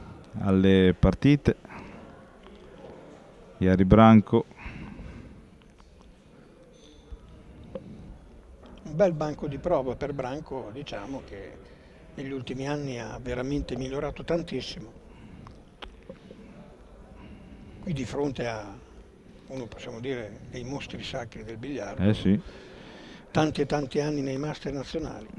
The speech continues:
Speaker 1: Eh, sta rientrando però ad altissimo livello.
Speaker 2: Prepotentemente,
Speaker 1: Sì.
Speaker 2: direi.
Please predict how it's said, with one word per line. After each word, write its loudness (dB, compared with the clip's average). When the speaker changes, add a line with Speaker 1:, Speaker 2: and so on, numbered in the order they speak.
Speaker 1:
Eh, 6
sta 8
rientrando 10
però 10
ad 12
altissimo 8
livello. 6
Speaker 2:
Prepotentemente, 2
Speaker 1:
Sì. -6
Speaker 2:
direi. 0